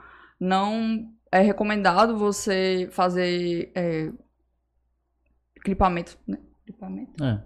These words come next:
Speaker 1: A-, às cegas. É, você pegar uma pinça e tentar clipar lá o vaso, é melhor você fazer outros métodos, né? Compressão direta, empacotamento da lesão, porque você pode acabar piorando, rompendo ali o vaso, então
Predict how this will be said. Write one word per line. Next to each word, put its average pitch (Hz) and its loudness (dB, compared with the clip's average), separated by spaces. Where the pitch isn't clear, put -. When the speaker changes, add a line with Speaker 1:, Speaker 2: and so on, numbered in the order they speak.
Speaker 1:
A-, 170 2
às 180 4
cegas. 208 0
É, 175 2
você 170 -2
pegar 175 0
uma 180 2
pinça 202 0
e 175 -2
tentar 185 -2
clipar 185 -2
lá 175 2
o 180 0
vaso, 180 -4
é 175 -2
melhor 185 2
você 190 -8
fazer 196 -4
outros 196 -6
métodos, 180 -4
né? 175 -8
Compressão 175 -6
direta, 170 4
empacotamento 170 -6
da 170 -4
lesão, 175 -2
porque - -2
você 190 -2
pode 196 2
acabar 233 0
piorando, 240 2
rompendo 202 -2
ali 180 -2
o 190 -2
vaso, 185 0
então 190 -4